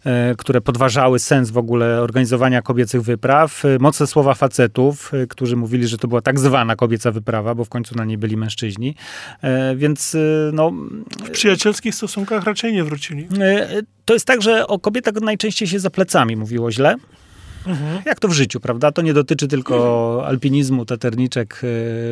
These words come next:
Speaker 1: czy, czy, czy w ogóle gór. To tak jak w życiu, najczęściej się krytykuje za plecami. No a kiedy się stawało twarzą w twarz, no to, to były uśmiechy, uściśnięcia dłoni.
Speaker 2: Klepanie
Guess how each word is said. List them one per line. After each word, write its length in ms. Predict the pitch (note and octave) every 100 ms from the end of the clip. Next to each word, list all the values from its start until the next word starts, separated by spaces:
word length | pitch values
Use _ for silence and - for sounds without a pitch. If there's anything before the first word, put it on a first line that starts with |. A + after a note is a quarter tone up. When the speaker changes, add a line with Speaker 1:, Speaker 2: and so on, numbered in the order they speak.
| A2+
Speaker 1:
czy, 180 | - A#2
czy, 160 | G#2+ A#2
czy 160 | A2 A#2 A2
w 60 |
ogóle 240 | A#2+ A#2+ G#2+
gór. 320 | A2 A#2+ D3 - -
To 100 | -
tak 140 | C3 B2+
jak 140 | A#2+
w 40 | A2
życiu, 260 | A2 -
najczęściej 420 | A#2 A2 B2+ C3+
się 100 | -
krytykuje 480 | B2 B2 A2+ - A#2+
za 120 | G#2+
plecami. 560 | A2 C3+ C3+ A#2 C#3 E3+ - - -
No 60 | G3+
a 20 |
kiedy 180 | G#3 G3+
się 120 | F3+
stawało 360 | - F3+ F#3+ F3+
twarzą 340 | - E3 D#3
w 40 | -
twarz, 320 | - D#3+ -
no 160 | D#3 D3
to, 240 | D3 C#3+
to 160 | C#3 C#3
były 320 | C3+ C3 C3
uśmiechy, 540 | B2+ - C3 B2 - B2 A#2+ A#2 A#2
uściśnięcia 640 | B2 - - C3 B2 A#2
dłoni. 160 | A2+ A2+ A2+
Speaker 2:
Klepanie 220 | D#3+